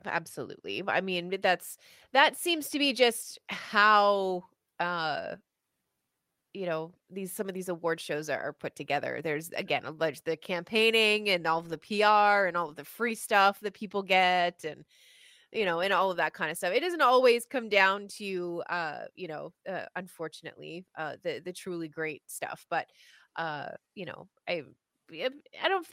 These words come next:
Speaker 1: I just, I just don't think that Elden Ring was a controversial win by any stretch of the imagination.
Speaker 2: No,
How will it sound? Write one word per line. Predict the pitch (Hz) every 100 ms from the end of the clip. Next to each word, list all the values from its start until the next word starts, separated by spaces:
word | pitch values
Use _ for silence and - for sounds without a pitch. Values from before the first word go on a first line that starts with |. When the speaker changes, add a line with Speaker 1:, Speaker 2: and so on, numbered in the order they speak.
| -
Speaker 1:
I | 302
just, | 370 - -
I | 285
just | 214 254 302 -
don't | 285 262
think | - 262 233
that | 220 208 -
Elden | 208 208 196
Ring | 185 180
was | 180 180
a | 147
controversial | - - 196 185 180 175 180 - 165
win | 165 175 160 165
by | 185 165
any | 170 156
stretch | - 165 - -
of | 135
the | 165
imagination. | 156 135 131 - 151
Speaker 2:
No, | 147 120 104